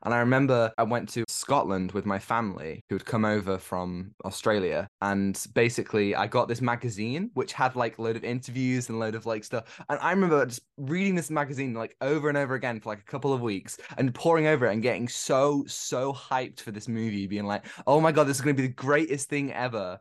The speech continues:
And then after we came back from the holiday, we went to see it, and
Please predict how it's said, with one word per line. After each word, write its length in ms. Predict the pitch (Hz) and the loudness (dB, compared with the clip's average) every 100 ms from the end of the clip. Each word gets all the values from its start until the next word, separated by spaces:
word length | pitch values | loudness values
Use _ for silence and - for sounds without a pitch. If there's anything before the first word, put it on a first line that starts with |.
| - | -2
And 100 | 131 | 0
then 220 | 139 120 | 0 0
after 200 | 120 127 | -2 -2
we 60 | 127 | -6
came 200 | 135 120 | -4 -2
back 200 | 113 - | -2 -4
from 80 | 117 | -8
the 60 | |
holiday, 420 | 120 131 107 92 - | -4 -4 -4 -8 -6
we 180 | 120 117 | -2 2
went 280 | 123 120 104 | 2 0 -2
to 80 | |
see 220 | 120 131 110 | 0 2 2
it, 180 | 87 - | 0 -2
and 360 | 117 104 104 | 0 0 0